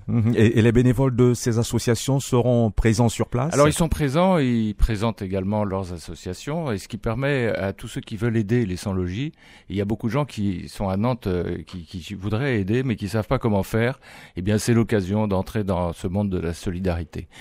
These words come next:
Speaker 2: Et puis également, c'est l'occasion de, d'être, euh, au coude à coude, en quelque sorte, avec des, des sans-logis.
Speaker 1: Ah oui, justement,
Speaker 2: Des sans-abri.
Speaker 1: ça, ça se passe comment cette nuit ? Alors, il y a les bénévoles, on l'a compris.
Speaker 2: Alors, les
Speaker 1: Les
Speaker 2: bénévoles
Speaker 1: sans-abri sont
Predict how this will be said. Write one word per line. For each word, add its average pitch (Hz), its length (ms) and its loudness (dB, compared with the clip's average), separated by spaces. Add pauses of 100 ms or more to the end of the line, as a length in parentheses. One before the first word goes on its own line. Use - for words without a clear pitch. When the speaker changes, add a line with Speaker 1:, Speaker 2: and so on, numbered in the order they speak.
(320)
Speaker 2:
Et 107 80 2
puis 127 140 2
également, 120 420 4
c'est 113 200 -2
l'occasion 107 640 -2
de, 107 520 0
d'être, 107 400 -4
euh, 95 220 0
au 101 100 -4
coude 101 240 -2
à 98 80 2
coude, 131 220 -4
en 95 60 -2
quelque 92 280 -6
sorte, - 240 -8
avec 107 320 -4
des, 98 220 0
des 92 100 -4
sans-logis. 87 500 -2 (220)
Speaker 1:
Ah 127 40 4
oui, 170 200 6
justement, 139 400 4
Speaker 2:
Des 175 60 2
sans-abri. - 140 4
Speaker 1:
ça, 185 140 4
ça - 60 -2
se - 20 -12
passe 196 220 2
comment 139 260 6
cette 123 240 2
nuit ? 127 480 6
Alors, 107 300 6
il 110 80 4
y 110 60 8
a 104 40 8
les 104 80 6
bénévoles, 101 420 6
on 135 120 4
l'a 110 80 6
compris. 113 400 4
Speaker 2:
Alors, 92 160 -4
les 110 80 0
Speaker 1:
Les 113 100 8
Speaker 2:
bénévoles 120 240 6
Speaker 1:
sans-abri 117 340 6
sont 120 280 6